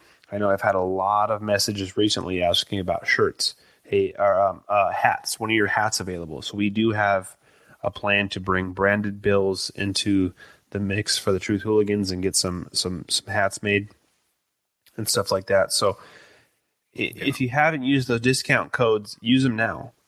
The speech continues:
Speaker 1: you know, 'cause they're not gonna be around forever. Um, they're great products that we stand by. Dude, I smoked a fat blunt,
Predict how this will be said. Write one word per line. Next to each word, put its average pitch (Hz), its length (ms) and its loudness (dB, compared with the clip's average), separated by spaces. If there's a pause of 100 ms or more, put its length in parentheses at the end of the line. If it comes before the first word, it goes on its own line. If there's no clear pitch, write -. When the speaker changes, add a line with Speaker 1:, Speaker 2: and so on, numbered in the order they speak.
(100)
Speaker 1:
you 101 100 0
know, 95 140 0
'cause 101 160 -4
they're 101 100 0
not 101 200 0
gonna 110 100 -4
be 101 100 -2
around 92 240 0
forever. 101 560 0 (540)
Um, 92 520 -2 (200)
they're 101 120 -8
great 98 280 2
products 98 320 0
that 98 60 -8
we 98 100 -2
stand 98 320 0
by. 95 220 2
Dude, 101 200 -2
I 107 140 4
smoked 104 420 -2
a 90 180 2 (260)
fat - 420 0 (240)
blunt, 90 480 -6